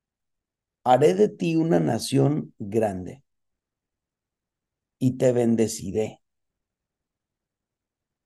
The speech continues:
Eso, eso que Dios le había prometido a Abraham de hacer una nación grande a través de él, siendo él estéril,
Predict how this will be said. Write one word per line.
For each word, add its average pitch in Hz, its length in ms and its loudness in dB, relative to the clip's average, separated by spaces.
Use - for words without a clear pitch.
Eso, 170 320 0
eso 202 280 4
que 196 100 6
Dios 180 260 4
le 208 60 6
había 190 260 2
prometido 170 600 0
a 139 40 4
Abraham 143 320 0
de 131 80 2
hacer 156 260 -2
una 180 200 0
nación 156 480 -2
grande 135 360 0
a 110 100 -2
través 131 400 0
de 123 220 0
él, 123 140 -4
siendo 160 360 0
él 165 200 4
estéril, 131 680 -2